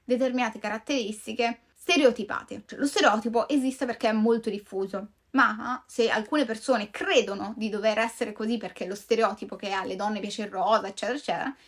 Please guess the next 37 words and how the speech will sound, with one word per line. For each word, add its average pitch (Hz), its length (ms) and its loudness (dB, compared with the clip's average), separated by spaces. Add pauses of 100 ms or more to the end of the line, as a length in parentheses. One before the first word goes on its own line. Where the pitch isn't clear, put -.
ci - 140 -8
sarà 277 160 2
anche 240 220 0
tutta 240 220 -4
una 330 120 0
fetta 226 320 -4
dove 208 400 -2 (140)
effettivamente 240 800 -2
alle 180 100 -4
persone 185 360 -6
piacciono 185 360 -8
queste 185 260 -12
cose. 220 300 -14 (320)
E 202 80 -12
poi 247 220 6
un 208 80 -4
discorso 214 380 -8
lunghissimo 254 440 0
potrebbe 202 320 -4
essere: 196 220 -6
ti - 100 -12
piace 247 240 2
perché 226 220 -2
la 196 80 -4
società 233 340 -2
ti 233 100 -6
ha 226 80 2
detto 220 240 -4
che 208 120 -6
ti 214 100 -10
deve 196 180 -4
piacere 381 280 -2
o - 60 -2
perché - 240 -8
effettivamente 202 540 -8
ti 196 60 -10
piace? - 400 -12